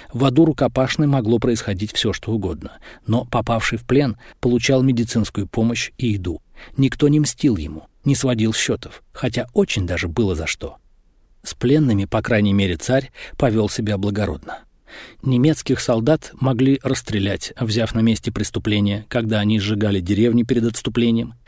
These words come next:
или участвовали в операциях устрашения. Но вчерашние враги, взятые в плен,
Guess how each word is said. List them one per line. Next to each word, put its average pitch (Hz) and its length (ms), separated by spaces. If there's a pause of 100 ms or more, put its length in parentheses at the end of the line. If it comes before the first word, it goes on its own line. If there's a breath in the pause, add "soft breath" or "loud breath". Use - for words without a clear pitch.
(140 loud breath)
или 127 240
участвовали 120 680
в 120 100
операциях 107 560
устрашения. 90 680 (500 loud breath)
Но 117 260
вчерашние 107 580
враги, 104 380
взятые 92 400
в - 100
плен, 123 320